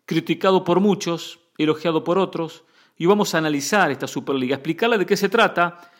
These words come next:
y también dar nuestro punto de vista si es positivo o no para el fútbol mundial. Hablaremos del tema Guillermo Barros Esqueloto, Chicharito, Galaxy de Los Ángeles. Fue despedido el técnico argentino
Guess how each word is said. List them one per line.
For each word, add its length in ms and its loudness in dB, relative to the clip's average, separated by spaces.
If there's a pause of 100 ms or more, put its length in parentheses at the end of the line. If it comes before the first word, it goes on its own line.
(120)
y 80 -12
también 520 -2
dar 180 -2
nuestro 240 -2
punto 240 -2
de 20 0
vista 220 -4
si 100 -6
es 80 -4
positivo 460 -4
o 20 0
no 240 -4 (220)
para 180 0
el 80 -2
fútbol 520 -4
mundial. 640 -8 (580)
Hablaremos 640 4 (280)
del 220 0
tema 500 0
Guillermo 720 2
Barros 380 4
Esqueloto, 600 2
Chicharito, 800 2
Galaxy 440 2
de 80 4
Los 180 -2
Ángeles. 640 -4 (340)
Fue 240 6
despedido 420 6
el 100 2
técnico 520 2
argentino 880 -2